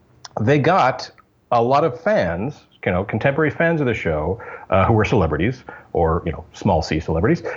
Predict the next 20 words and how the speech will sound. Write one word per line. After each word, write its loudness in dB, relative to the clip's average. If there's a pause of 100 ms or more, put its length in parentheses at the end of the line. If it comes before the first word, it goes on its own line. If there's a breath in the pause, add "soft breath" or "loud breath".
(120 loud breath)
to 2
talk 0
about 0
their -2
love -2
of -4
the -6
show. -8 (340 loud breath)
And 2
that's 0
when 4
I 2
saw, -2
"Oh, 0 (380 loud breath)
I 4
get 0
what's -6
going -4
on -2
here. -8